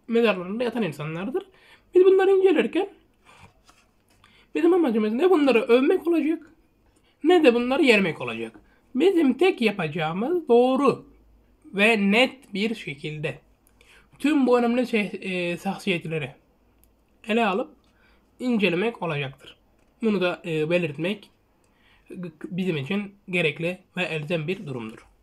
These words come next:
Bin beş yüz elli üç Fransa ile İstanbul Anlaşması ve Fransa'nın Alman tehdidi karşısında himaye altına alınması ki Fransa Birinci Dünya Savaşı'nda bunun dört yüz yıl sonra falan,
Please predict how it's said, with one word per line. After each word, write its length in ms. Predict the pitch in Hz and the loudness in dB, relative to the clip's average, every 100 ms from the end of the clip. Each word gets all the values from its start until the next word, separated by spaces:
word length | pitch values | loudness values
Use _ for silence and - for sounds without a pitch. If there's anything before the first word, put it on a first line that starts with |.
| _ _ _ _ _ _ _ _ _ _ _ _ _ _ _ _ | _ _ _ _ _ _ _ _ _ _ _ _ _ _ _ _
Bin 300 | 339 403 392 | 6 8 10
beş 260 | 427 427 - | 8 8 6
yüz 260 | 262 220 180 | 2 2 0
elli 580 | - 320 339 196 185 | 0 2 4 4 2
üç 200 | 233 - | -2 -6
Fransa 480 | - 294 330 262 208 | -4 0 0 0 -4
ile 180 | 180 170 | -4 -2
İstanbul 440 | 196 - 269 208 | -4 -6 -4 -2
Anlaşması 760 | 175 202 214 226 220 226 220 240 _ _ | -2 -4 -4 -4 -6 -6 -6 -8 _ _
ve 220 | 208 196 196 - | -8 -6 -8 -6
Fransa'nın 500 | 208 208 170 156 160 - | -2 -2 -4 -8 -10 -6
Alman 460 | 190 185 202 220 202 | -2 0 2 0 -2
tehdidi 320 | 143 139 135 | -8 -8 -10
karşısında 480 | 151 147 143 151 147 | -10 -10 -10 -8 -8
himaye 340 | 170 175 175 | -4 -4 -4
altına 200 | 135 151 | -6 -8
alınması 580 | 160 190 202 202 226 254 _ - - - - | -8 -6 -6 -6 -8 -10 _ -20 -20 -20 -8
ki 100 | 254 | -2
Fransa 440 | - 247 262 247 240 | 2 2 2 4 2
Birinci 200 | 247 240 | 2 2
Dünya 220 | 233 240 | 0 2
Savaşı'nda 720 | 233 220 233 226 233 214 - _ | 0 0 -4 -6 -4 -4 -8 _
bunun 280 | 196 190 196 | -8 -4 -2
dört 220 | 190 196 | 0 -2
yüz 140 | 190 165 | -2 -4
yıl 80 | 143 | -4
sonra 300 | 160 156 139 | -6 -8 -8
falan, 340 | 160 151 147 | -8 -10 -10